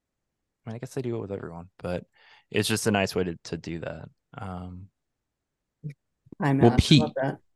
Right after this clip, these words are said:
Speaker 1: Yeah.
Speaker 3: y-, you and, you and I talk all the time about, um, you know, how Ron Moore took the Klingons and really, like, built out the, the larger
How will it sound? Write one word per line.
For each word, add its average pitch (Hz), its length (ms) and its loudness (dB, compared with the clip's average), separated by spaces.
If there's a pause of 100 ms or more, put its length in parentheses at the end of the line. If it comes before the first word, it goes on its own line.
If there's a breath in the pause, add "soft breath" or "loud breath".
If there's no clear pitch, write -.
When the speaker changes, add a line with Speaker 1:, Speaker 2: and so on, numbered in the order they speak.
(220)
Speaker 1:
Yeah. 98 160 -12
Speaker 3:
y-, 95 120 -14
you 127 420 10
and, 110 140 8
you 127 160 12
and 120 80 12
I 110 120 10
talk 101 340 4
all 101 80 8
the 95 100 4
time 92 460 4
about, 87 600 2 (120)
um, 85 540 0 (380 soft breath)
you 107 100 6
know, 101 60 6
how 107 260 8
Ron 104 460 10
Moore 98 340 8
took - 340 0 (100)
the 107 80 -2
Klingons 95 600 6
and 92 100 2
really, 92 200 6
like, 90 200 2 (500 loud breath)
built 117 320 8
out 107 440 4
the, 95 340 6
the 98 140 2
larger 95 760 6